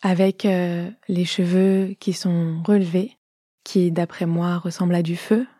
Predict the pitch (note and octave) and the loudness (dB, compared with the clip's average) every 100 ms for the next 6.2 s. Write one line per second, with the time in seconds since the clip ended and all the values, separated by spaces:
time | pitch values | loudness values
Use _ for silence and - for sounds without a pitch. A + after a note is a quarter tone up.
0 | _ _ F#3+ E3+ F3 E3+ D#3+ F#3+ - _ | _ _ -2 0 0 0 -2 -4 -6 _
1 | - - - - - _ - F#3+ F#3 F#3 | -20 -20 -20 -20 -20 _ 0 2 4 4
2 | G3 G3 F#3 F3 E3+ E3 E3+ F3+ _ _ | 2 2 2 2 0 -2 -4 -10 _ _
3 | _ _ F#3 F#3 F#3 F#3 G3 G3 G3 G3+ | _ _ 2 4 4 4 2 2 0 -4
4 | A3 _ _ F#3+ F3 F3 - - F#3+ G3 | -8 _ _ -2 0 -2 -6 -2 0 0
5 | G3 A3+ _ - F#3+ F#3+ F#3+ G3 F3 - | -2 -6 _ -4 0 0 0 -4 -4 -4
6 | F#3 G#3 | -2 -2